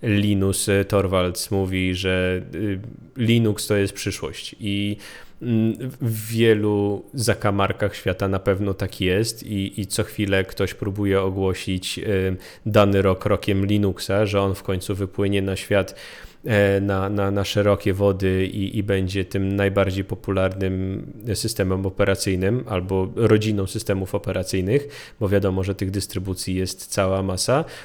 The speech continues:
Natomiast prawdopodobnie ani w tym, ani przez najbliższe dziesięć lat tak się nie stanie. Linux zawsze będzie, em, i będzie odpowiedni do wielu rozwiązań, natomiast, y,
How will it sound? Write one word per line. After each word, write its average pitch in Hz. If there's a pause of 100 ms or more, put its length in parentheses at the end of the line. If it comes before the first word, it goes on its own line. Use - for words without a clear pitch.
(120)
Natomiast 127
prawdopodobnie 127
ani 131
w -
tym, 143
ani 120
przez 117
najbliższe 117
dziesięć 113
lat 107
tak 101
się 107
nie 98
stanie. 90
Linux 110
zawsze 101
będzie, 98 (380)
em, 107
i 117
będzie 113
odpowiedni 107
do 101
wielu 101
rozwiązań, 107
natomiast, 120
y, 113